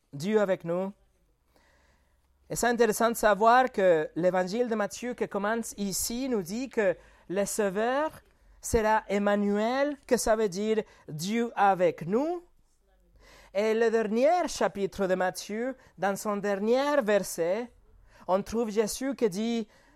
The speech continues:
Je suis avec vous tous les jours jusqu'à la fin du monde. » Alors Dieu avec nous, c'est comme le thème de Matthieu.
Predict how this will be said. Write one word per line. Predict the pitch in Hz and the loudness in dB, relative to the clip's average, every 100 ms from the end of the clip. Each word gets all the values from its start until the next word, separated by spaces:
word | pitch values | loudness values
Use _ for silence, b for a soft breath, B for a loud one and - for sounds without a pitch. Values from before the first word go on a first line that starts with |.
| b | b
Je | 151 165 247 | -10 2 2
suis | 220 - - 294 302 | 2 -4 -2 2 6
avec | 269 226 202 156 | 6 4 0 -2
vous | 175 190 180 156 123 _ _ _ _ _ _ - | -6 -2 -2 -2 -8 _ _ _ _ _ _ -2
tous | 311 | 0
les | 311 247 | 4 4
jours | 156 165 151 131 120 _ _ _ | 2 -4 -4 -6 -10 _ _ _
jusqu'à | 135 170 190 208 | -8 -6 -4 -2
la | 185 | -2
fin | 180 190 | -2 -4
du | 165 | -4
monde. » | 175 156 143 131 117 _ _ _ _ _ _ _ _ B B | -8 -6 -8 -10 -16 _ _ _ _ _ _ _ _ B B
Alors | - 220 240 | 0 2 2
Dieu | 180 170 277 330 | 0 -2 2 4
avec | 294 226 185 | 4 0 0
nous, | 247 302 | 0 0
c'est | - 254 | 0 2
comme | 254 226 | 4 4
le | 226 214 | 4 2
thème | 277 302 311 277 | 2 4 4 0
de | 214 | -2
Matthieu. | 220 202 - - 196 160 | -2 -4 -6 -4 -2 -2